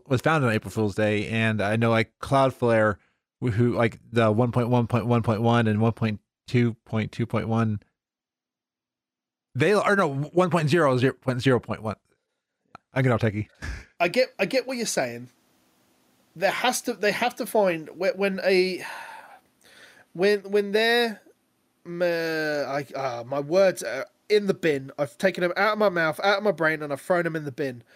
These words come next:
Speaker 2: When their core dynamic for tracking a player is how much time they spend in game, there needs to be a balance between, "Hey, we've got them playing all their ults.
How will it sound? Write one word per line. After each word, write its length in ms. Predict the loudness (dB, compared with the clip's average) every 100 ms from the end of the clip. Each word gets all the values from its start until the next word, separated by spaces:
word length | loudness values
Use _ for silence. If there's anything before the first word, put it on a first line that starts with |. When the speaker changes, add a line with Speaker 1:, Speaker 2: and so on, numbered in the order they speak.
| -20 -20 _ _ _ _ -12
Speaker 2:
When 420 | -2 0 0 -4
their 360 | -2 0 2 0
core 400 | 0 2 4 4
dynamic 560 | 2 0 0 -2 -6
for 120 | -6 -6
tracking 760 | 0 0 0 -2 -4 -4 -12 -16 _ _ _ -4
a 80 |
player 400 | -4 0 2 4
is 140 | 2 0
how 160 | -2
much 220 | 0 -2 -2
time 160 | -2
they 100 | 0
spend 380 | -2 -2 -2 -2
in 280 | -6 -6 -4
game, 420 | -4 -4 -6 -14 _ _ _ _
there 220 | -4 -2 -2
needs 400 | -2 -2 -2 -2
to 140 | -2
be 580 | 0 0 2 0 -4 -10 _
a 80 | -10
balance 520 | -2 0 2 -2 -8
between, 800 | -4 -4 -4 -2 0 -2 -8 -12 -18 -20 _ _ -12 -2
"Hey, 280 | 0 0
we've 240 | 2 0 0
got 200 | -2 0
them 200 | -2 -2
playing 320 | 2 2 2
all 180 | 2 2
their 180 | 2 4
ults. 400 | 4 2 -2